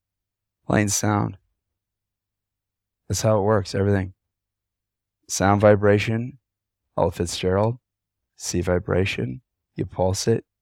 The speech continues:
what happens? Shatters. Troops walking in unison across the bridge. They'd have to break up that, you know, whatever goose, that, whatever they were doing,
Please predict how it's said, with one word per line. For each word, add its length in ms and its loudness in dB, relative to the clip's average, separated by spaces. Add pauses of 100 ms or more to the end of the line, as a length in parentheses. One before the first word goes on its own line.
(220)
what 140 -2
happens? 500 0 (480)
Shatters. 420 -2 (280)
Troops 420 -4
walking 560 0
in 140 -4
unison 560 -4 (1400)
across 300 6
the 80 -14
bridge. 400 4 (260)
They'd 120 4
have 120 6
to 100 -4
break 220 4
up 100 -2
that, 260 4 (540)
you 80 -4
know, 140 4
whatever 320 8
goose, 300 0
that, 120 0
whatever 260 10
they 160 8
were 380 -2
doing, 380 -4